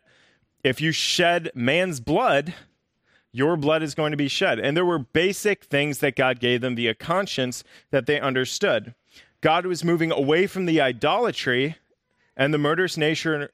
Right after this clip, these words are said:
of all of those other nations and creating a counter nation. So he was choosing them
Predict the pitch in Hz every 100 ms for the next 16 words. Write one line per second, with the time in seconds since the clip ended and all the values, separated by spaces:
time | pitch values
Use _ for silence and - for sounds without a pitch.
0 | - 131 131 139 139 131 135 120 131 208
1 | 202 131 123 127 - 139 135 131 - 143
2 | 156 156 151 151 170 - 120 - - _
3 | _ _ _ - 135 143 180 165 - -
4 | - 220 233 175 151 131 113 123 175